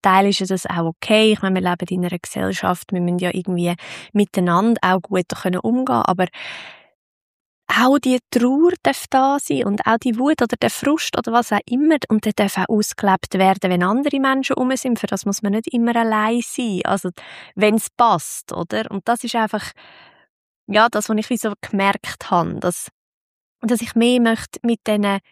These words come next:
Gefühlswellen, ich komme dann nachher noch zu meinen Bildern, die ich habe, ich habe so Bilder, die mich damit unterstützen, ähm, mit diesen Gefühlswellen einfach mitzugehen und sie wirklich, wirklich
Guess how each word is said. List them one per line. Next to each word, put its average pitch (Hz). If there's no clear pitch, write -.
Gefühlswellen, 220
ich -
komme 202
dann 196
nachher 202
noch 202
zu -
meinen 202
Bildern, 208
die 214
ich -
habe, 190
ich 180
habe 185
so 170
Bilder, 185
die 185
mich 180
damit 185
unterstützen, 180
ähm, 202
mit 226
diesen 233
Gefühlswellen 247
einfach 233
mitzugehen 226
und 226
sie 214
wirklich, 233
wirklich 208